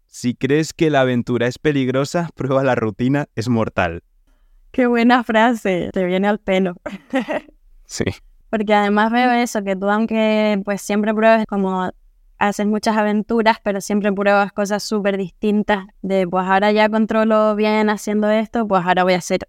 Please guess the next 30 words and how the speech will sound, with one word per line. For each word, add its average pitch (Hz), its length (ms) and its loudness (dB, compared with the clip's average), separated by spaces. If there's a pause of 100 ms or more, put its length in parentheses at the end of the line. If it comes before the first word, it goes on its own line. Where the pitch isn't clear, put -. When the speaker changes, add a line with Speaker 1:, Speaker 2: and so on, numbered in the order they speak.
(140)
Speaker 2:
otra 180 280 0
cosa 190 540 -2
súper 185 320 -4
loca 185 260 0
como 185 220 -2
lo 175 100 0
del 170 180 -2
kayak, 185 420 0
por 190 160 -6
ejemplo. 190 540 -2
Gonza 202 280 -2
recorrió 196 480 0
todo 185 220 4
el 180 140 0
río 190 240 0
Duero 185 260 0
en 180 80 -2
kayak 190 520 0
durante 190 400 -2
dos 185 180 -2
meses, 185 400 -8 (640)
sin 220 240 2
haber 196 260 4
montado 226 400 2
nunca 226 260 0
en 190 120 -2
kayak, 214 500 2
aparte. - 560 -8 (160)
Speaker 1:
Eso 104 340 -2
es. 92 280 -4